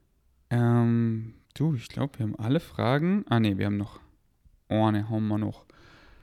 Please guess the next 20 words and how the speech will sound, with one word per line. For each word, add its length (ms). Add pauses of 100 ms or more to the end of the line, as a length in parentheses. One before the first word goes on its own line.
(320)
Was 460 (100)
sind 400
Pro 560
und 220
Kontras 640
des 220
Auswanderns? 880
Und 140
davor 320
kannst 180
du 60
noch 80
mal 180 (240)
kurz 320
ausholen, 920
wie 100
so 120
dein 180
Lifestyle 480
ist, 340